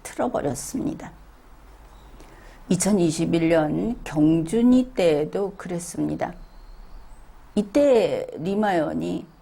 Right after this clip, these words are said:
무수히 국민의힘을 치면서 서병수가 설치지 못하게 그렇게 했었죠. 지난 방송을 참조하십시오. 이번에도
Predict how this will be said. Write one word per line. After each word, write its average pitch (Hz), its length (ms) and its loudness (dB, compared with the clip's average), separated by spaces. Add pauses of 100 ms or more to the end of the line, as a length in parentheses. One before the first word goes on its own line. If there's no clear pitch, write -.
(640)
무수히 254 680 2
국민의힘을 180 1000 0
치면서 190 720 0 (760)
서병수가 226 1160 -2
설치지 185 640 -8
못하게 160 680 -6 (360)
그렇게 - 380 -10
했었죠. 180 680 -2 (680)
지난 180 580 2
방송을 160 720 -2
참조하십시오. 175 920 -6 (2250)
이번에도 175 880 2